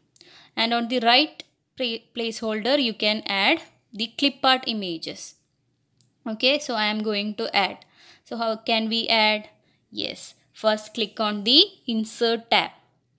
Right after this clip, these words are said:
and under that you can see different icons and from that click on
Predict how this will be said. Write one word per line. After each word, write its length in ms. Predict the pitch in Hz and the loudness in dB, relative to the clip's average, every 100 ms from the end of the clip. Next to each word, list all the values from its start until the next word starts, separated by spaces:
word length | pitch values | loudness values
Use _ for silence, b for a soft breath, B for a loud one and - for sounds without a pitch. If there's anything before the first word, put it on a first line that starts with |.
| b b b | b b b
and 180 | 214 214 | -8 -6
under 420 | 214 208 196 220 214 | -4 -4 -2 -2 0
that 320 | 214 220 247 | 2 2 0
you 140 | 214 | -4
can 260 | 202 208 214 | -2 -2 -2
see 200 | 214 240 | -2 -2
different 420 | 214 214 214 214 | -6 -6 -6 -6
icons 680 | 208 185 - - 269 381 - - b b | -4 -6 -6 -2 0 0 0 -4 b b
and 220 | 208 208 | -4 -4
from 240 | - 208 196 | -2 -4 0
that 420 | 190 233 - _ | 2 2 0 _
click 240 | 226 214 208 | -10 -8 -4
on 240 | 190 320 | -2 -4